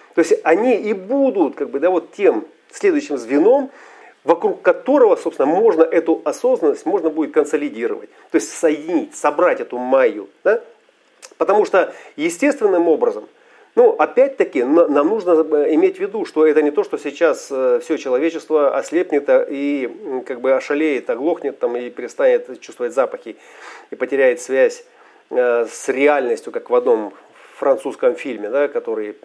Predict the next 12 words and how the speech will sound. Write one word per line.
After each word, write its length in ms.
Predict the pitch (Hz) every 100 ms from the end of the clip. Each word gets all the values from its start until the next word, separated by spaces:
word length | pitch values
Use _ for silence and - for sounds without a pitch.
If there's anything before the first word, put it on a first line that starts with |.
| 113
показывал, 420 | - 120 110 101
как 180 | - 113
там, 280 | 110 101 - -
э, 120 | 123 120 -
эпидемия 460 | 139 135 165 131
сначала 360 | - 123 127 120
лишила 320 | 123 - 127
людей 420 | 117 120 120 113
обоняния, 480 | 117 117 143 185 143
а 40 |
потом 180 | 117 120
вкуса, 480 | - 196 208 170 151